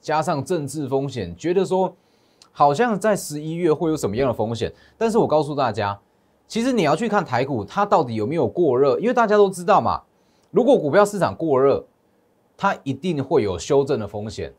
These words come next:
哦，这个大家都懂。好，那我们怎么去看股票市场有没有过热？其实有一个很简单的标准，就是去看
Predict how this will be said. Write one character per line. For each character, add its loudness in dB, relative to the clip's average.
哦， 0
这 0
个 2
大 6
家 4
都 2
懂。 2
好， 2
那 8
我 10
们 4
怎 -4
么 -4
去 0
看 2
股 -4
票 4
市 -4
场 2
有 -4
没 -4
有 -2
过 -2
热？ -2
其 -2
实 2
有 6
一 2
个 -2
很 -2
简 -4
单 -4
的 -6
标 -2
准， -12
就 2
是 0
去 -4
看 0